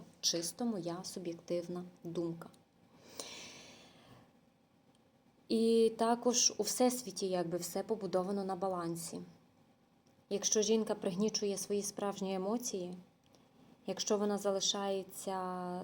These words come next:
там, де їй, е, внутрішньо некомфортно, де вона трошки, якби, прогинається, так би сказати, в будь-якому випадку це вже йде втрата енергії.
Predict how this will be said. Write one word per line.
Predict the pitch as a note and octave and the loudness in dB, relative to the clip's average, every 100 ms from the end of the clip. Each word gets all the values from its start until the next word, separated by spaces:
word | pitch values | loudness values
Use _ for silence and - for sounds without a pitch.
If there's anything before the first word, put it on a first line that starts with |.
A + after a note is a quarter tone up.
| F3+ - | -6 -2
там, | F3+ F3+ F#3+ G3+ G3+ - _ - | 0 0 -2 -6 -10 -16 _ -6
де | F3 G3 | 0 0
їй, | F3 G3 G3 F#3 F3+ - - | 0 0 0 -2 -8 -10 -10
е, | - - F3 F3 F2 F3+ F3+ F3+ G3+ - - - _ - | -8 -8 -8 -8 -8 -10 -12 -14 -18 -20 -20 -20 _ -8
внутрішньо | G3+ A3 A#3 A#3+ A3+ A3+ G#3+ G#3 G3+ G3+ - - | 4 6 6 6 2 2 0 0 -4 -8 -14 -4
некомфортно, | G3+ G#3+ G#3+ G#3 F#3 E3+ E3 - E3+ E3 | 0 2 0 -2 0 0 0 -4 -6 -4
де | F3 F3+ | -2 -2
вона | F#3 G3 G3+ | -2 -4 -4
трошки, | G3 G3+ G3+ - G3+ | -2 0 2 2 0
якби, | G3 F#3 F#3 F#3+ - | -2 -2 -2 -4 6
прогинається, | G3+ F#3+ G#3+ G3+ F#3+ F#3+ F#3+ - | 8 8 4 4 4 2 0 -4
так | F3+ F3 | -4 -2
би | E3+ F3 | 0 -2
сказати, | - F3+ F3+ F3+ - | -4 -4 -4 -4 -10
в | - - - - - - - F#3+ | -20 -20 -20 -18 -18 -20 -12 -2
будь-якому | F#3 G#3+ G#3 | 4 6 6
випадку | G3+ B3+ C4+ - A#3 | 4 2 0 -2 -4
це | - | -4
вже | F3 F3+ G3 | -4 -2 0
йде | A3 F3+ F#3+ F#3+ | 0 0 -2 -2
втрата | - F3+ F#3 - F#3 | -4 -4 -2 -2 -2
енергії. | F3+ F3 E3+ F3 F3+ | -2 -2 -4 -6 -8